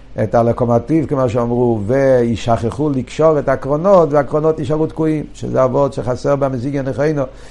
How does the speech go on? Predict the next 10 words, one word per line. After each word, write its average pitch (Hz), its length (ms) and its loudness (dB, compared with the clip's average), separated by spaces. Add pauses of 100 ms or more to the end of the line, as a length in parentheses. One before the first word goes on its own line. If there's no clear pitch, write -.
(220)
יש, 117 380 2
הנשום 113 420 2
נפש 123 240 2
הליקיס, 135 580 0
רץ 143 340 4
ו-, 123 440 0
ודוסף, 131 580 2
אה, 131 40 2
אה, 120 500 2 (100)
אה, 117 180 2